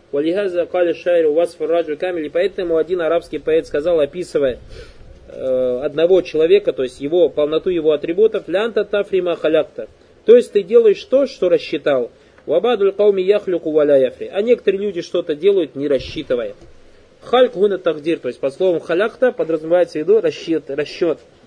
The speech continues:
предопределение. Я не лянта так, то макадарта, то есть ты делаешь то, что рассчитал.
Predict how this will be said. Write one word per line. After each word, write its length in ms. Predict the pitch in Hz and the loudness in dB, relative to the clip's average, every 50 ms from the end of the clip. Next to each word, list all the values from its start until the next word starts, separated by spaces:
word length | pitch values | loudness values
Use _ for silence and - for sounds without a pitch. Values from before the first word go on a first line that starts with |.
| _ | _
предопределение. 800 | _ 151 170 170 170 156 165 165 151 143 147 156 160 147 131 120 120 | _ -2 2 2 2 0 0 -4 -6 -6 -4 -2 -2 -2 -2 -2 -2
Я 200 | 147 185 208 208 | -2 0 0 0
не 100 | 202 190 | 0 0
лянта 380 | 196 208 226 247 226 226 202 | 0 0 -2 -2 -2 -4 -4
так, 240 | - - 214 202 - | -2 -4 -6 -6 -4
то 120 | - 190 180 | -4 -4 -2
макадарта, 580 | 175 170 165 - 151 143 147 156 143 - 160 | -2 -4 -4 -4 -4 -2 0 -2 -2 -2 -8
то 100 | - - | -8 -8
есть 140 | 135 123 - | -10 -10 -8
ты 80 | - 143 | -14 -2
делаешь 260 | 147 190 202 185 175 | 0 2 2 2 0
то, 160 | - - 196 | -2 -4 -4
что 160 | 185 - - | -4 -2 -2
рассчитал. 560 | 180 180 175 - - 180 175 233 247 254 247 | -2 -2 -2 -2 -8 -6 -4 0 0 0 0